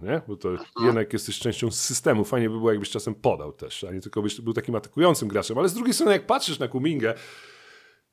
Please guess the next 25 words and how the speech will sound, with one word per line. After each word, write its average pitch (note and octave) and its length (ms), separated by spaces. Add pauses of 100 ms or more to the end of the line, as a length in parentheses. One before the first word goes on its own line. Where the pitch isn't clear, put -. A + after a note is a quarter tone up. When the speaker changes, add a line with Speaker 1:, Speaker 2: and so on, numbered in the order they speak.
(200)
Speaker 1:
którzy, B2+ 220
którzy C#3 320
grają C#3 260
lepiej C#3+ 320
teraz A2 320
w - 140
tym G#2 280
trio B2+ 420
z A2 80
Wigginsem A#2 580
i G#2+ 40
z G#2 80
Greenem, G#2+ 500
wychodzą A2 340
teraz A2+ 220
w - 60
pierwszej - 280
piątce, G2+ 580 (800)
e, G2+ 720 (580)
to D#3+ 80
widzisz, D3 400
że D3+ 180
jest E3 440
to - 80
upside - 560